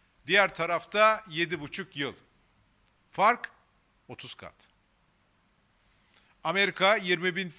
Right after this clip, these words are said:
yirmi bir trilyon dolarlık bir ekonomi, Türkiye ise yedi yüz on yedi milyar dolarlık bir ekonomi.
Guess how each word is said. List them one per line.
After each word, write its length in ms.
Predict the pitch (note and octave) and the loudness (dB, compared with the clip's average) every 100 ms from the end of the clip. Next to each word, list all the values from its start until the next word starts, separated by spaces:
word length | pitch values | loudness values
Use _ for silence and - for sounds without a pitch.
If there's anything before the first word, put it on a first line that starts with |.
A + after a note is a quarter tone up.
| C#3 | -10
yirmi 380 | C#3+ E3 F3+ E3+ | -2 0 0 0
bir 120 | F#3 | -2
trilyon 440 | - D#3 D3+ D3 | -2 -6 -6 -6
dolarlık 480 | D3 C#3+ D3 C3+ - | -4 -2 -2 -4 -10
bir 80 | C#3 | -8
ekonomi, 640 | C3+ C#3 B2+ C3 F3 A3 - _ _ _ _ _ | -8 -8 -8 -2 0 0 -4 _ _ _ _ _
Türkiye 420 | - G3+ - E3+ D#3 | -8 -6 -4 -2 -2
ise 200 | - G3 | -2 -2
yedi 340 | D#3+ E3 D#3+ | 0 -2 -2
yüz 200 | F3+ D#3 | -6 -6
on 240 | F#3+ G3 | -8 -6
yedi 340 | F#3+ E3+ D#3 F3+ | -6 -6 -6 -8
milyar 500 | E3 D#3 F#3 F#3 D3 | -8 -4 -2 -2 -2
dolarlık 560 | D#3+ D#3+ D#3+ F#3 - | -2 0 0 -2 -4
bir 100 | C#3+ | -4
ekonomi. 460 | A#2+ - G2+ E2 | -4 -6 -14 -16